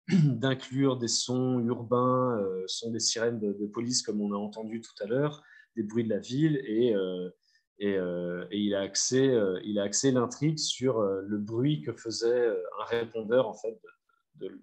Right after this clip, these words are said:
de l'ancienne, de l'ancienne génération. Finalement, la telenovela ne s'est pas faite, mais lui, il a eu, euh, à la fin de ce, ce projet préparatoire, il avait son roman, euh,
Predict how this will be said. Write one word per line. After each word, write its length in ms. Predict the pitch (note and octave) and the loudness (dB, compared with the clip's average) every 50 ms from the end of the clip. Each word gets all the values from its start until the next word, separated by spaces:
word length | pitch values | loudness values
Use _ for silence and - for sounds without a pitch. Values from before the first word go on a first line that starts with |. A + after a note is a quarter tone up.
| _ _ - | _ _ -10
de 60 | G2+ | -8
l'ancienne, 400 | F#2+ G2 F#2+ - - G#2+ F#2+ F#2 | -8 -6 -6 -6 -4 -4 -6 -6
de 260 | F2+ F2+ F2+ - E2 | -8 -10 -12 -12 -10
l'ancienne 300 | F#2+ G#2+ G#2 - A2 G2+ | -10 -6 -4 -4 -4 -4
génération. 560 | F2+ G2 F#2 F#2 F2+ F#2 - - - D3 F3 F3 - - - - - - _ _ _ _ - | -6 -8 -10 -10 -10 -8 -6 -4 -4 -4 -6 -6 -8 -18 -20 -20 -20 -20 _ _ _ _ -4
Finalement, 440 | - - D#3 E3 E3 D#3 D#3+ D#3 | 2 6 8 8 8 8 8 8
la 120 | D#3 C#3+ C#3 | 8 8 6
telenovela 840 | C#3 - C#3 C3 C3+ B2+ C3 B2 A2+ B2 A#2 A#2+ A#2+ A#2+ A2+ A2 G#2 | 6 4 2 4 4 2 2 0 0 2 2 4 4 4 2 2 0
ne 180 | G#2+ A2+ B2 B2+ | -2 -2 0 0
s'est 220 | B2 - B2 - | 0 -2 -4 -4
pas 120 | - G#2 - - | -6 -8 -6 -2
faite, 280 | - C#3+ E3 E3+ F3 - - | 2 2 2 2 2 -4 -6
mais 160 | A2 A2+ A2+ | -2 0 0
lui, 400 | A2 G#2+ G#2+ A#2 C#3+ D3+ D#3 C#3+ | 0 -2 -4 -4 -4 -2 -2 -2
il 80 | A#2+ G#2+ | -2 -2
a 80 | G2+ G2+ | -2 -2
eu, 220 | G#2+ A#2 A#2+ A#2 | 0 0 0 0
euh, 320 | G#2 F#2+ F2+ F2 F2 F2 E2+ - - - _ _ _ _ _ _ _ _ _ - | -2 -2 -4 -8 -10 -12 -14 -18 -20 -20 _ _ _ _ _ _ _ _ _ -4
à 100 | G#2+ G#2 | 0 0
la 120 | G#2 G2+ | 0 0
fin 160 | - - B2+ | 2 0 0
de 60 | A#2+ | 0
ce, 580 | - - - A2 G2+ F#2 F#2 F2 F2 F2 F2 F2 - - _ _ _ _ | 0 -2 -2 -2 -2 -2 -2 -4 -4 -6 -8 -8 -12 -16 _ _ _ _
ce 100 | - - | -8 -8
projet 300 | A2 - - A2+ G2+ A2+ | -6 -2 -2 0 2 2
préparatoire, 680 | A2+ A2+ A#2 - - G2+ F#2+ F#2 - - C3 C#3 C#3+ C#3+ | 0 0 -2 -2 -2 -4 -4 -4 -2 0 0 0 0 0
il 140 | A#2 A2 G#2+ | -2 -2 -2
avait 220 | G#2 G2+ A2+ B2+ | -2 0 0 0
son 240 | B2 - - A#2 G#2 | 0 0 -2 -4 -4
roman, 640 | F2 G2+ G#2+ G#2 G#2 A2+ B2+ B2+ B2 A2+ G2 F2+ F2 | -2 -2 0 2 2 2 2 2 0 0 -2 -2 -4
euh, 100 | E2+ | -6